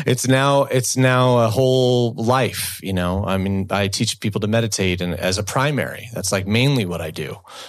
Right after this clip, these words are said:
Music is just something I used to do. But anyway, I did this for a year. And, um, and then I wandered into a treatment center to visit a friend. And the owners of this treatment center saw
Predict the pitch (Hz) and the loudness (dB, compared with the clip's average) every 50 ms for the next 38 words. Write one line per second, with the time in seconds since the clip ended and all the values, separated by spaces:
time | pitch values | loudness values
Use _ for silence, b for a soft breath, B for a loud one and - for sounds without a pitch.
0 | B B 92 101 110 113 110 107 98 95 - 92 85 - - - - 92 87 - | B B -2 0 0 0 0 0 -2 -2 -2 -4 -4 -4 -4 -4 -4 -4 -4 -4
1 | - - - - - _ _ - - - 107 101 107 101 98 92 92 95 131 156 | -4 -6 -8 -10 -10 _ _ -8 -4 -4 -2 -2 -2 -2 -2 0 0 2 2 2
2 | 151 - - 80 67 69 - 101 - _ _ B B B B B B B B - | 2 0 -4 -6 -8 -10 -12 -12 -16 _ _ B B B B B B B B 2
3 | 135 160 180 175 156 139 120 131 135 156 170 160 156 - - - 151 135 120 113 | 4 4 6 6 4 4 4 2 2 2 2 2 2 0 2 2 2 2 2 2
4 | 117 139 147 156 151 135 104 76 64 60 - - _ _ _ _ _ _ _ _ | 2 2 2 4 4 2 2 0 -4 -6 -12 -20 _ _ _ _ _ _ _ _
5 | - - 104 107 107 107 107 101 107 104 101 101 98 95 95 92 92 90 107 - | -6 -2 0 2 2 2 2 2 2 2 2 2 0 -2 -4 -4 -6 -10 -12 -16
6 | _ _ _ - - 117 123 127 135 131 131 131 127 131 135 123 117 131 127 127 | _ _ _ -4 -2 0 2 2 2 2 2 2 2 2 0 0 2 2 4 4
7 | 123 120 117 - - 143 143 127 117 - - 110 104 104 95 98 92 104 104 101 | 4 4 2 2 0 0 0 0 0 0 0 2 2 2 0 0 0 0 0 0
8 | 107 98 90 - - 117 113 104 95 90 85 82 - - - - - 107 98 98 | 0 -2 -2 -2 0 0 0 0 0 -2 -4 -8 -10 -14 -18 -12 -6 -2 -2 0
9 | 95 92 92 92 104 98 98 110 120 117 117 113 98 104 95 98 90 - - - | 0 -2 -4 -2 0 0 2 2 2 2 2 0 0 -2 -2 -2 -4 -4 -2 0
10 | 139 127 107 101 101 - - 92 90 90 87 90 - - 113 104 101 101 98 98 | 0 0 0 -2 -2 -2 -2 -2 -2 0 -2 -2 0 0 0 2 2 0 0 -2
11 | 98 101 98 | -2 -4 -6